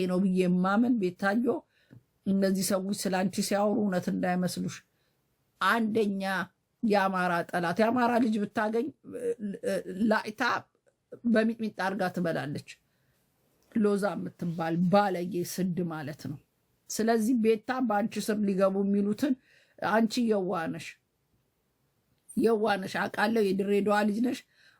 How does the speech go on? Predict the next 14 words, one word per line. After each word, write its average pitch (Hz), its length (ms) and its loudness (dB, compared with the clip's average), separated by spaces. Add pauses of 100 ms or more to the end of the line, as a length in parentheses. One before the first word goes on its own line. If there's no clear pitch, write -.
ማንም 277 400 0
ተቸገረ 208 580 2
ሲባል 190 420 0
የምትሰጪ 180 560 -2 (1040)
የብሔር 202 480 2
ችግር 190 380 -4
የሌለብሽ፣ 180 720 0
ሲነኩሽ፣ 214 580 -4
ማንነትሽን 202 920 0
ሲነኩሽ 196 580 -2
ትሳደቢያለሽ 202 800 0
እንጂ 277 180 2 (540)
የማንንም 220 720 2
ማንነት 196 540 -4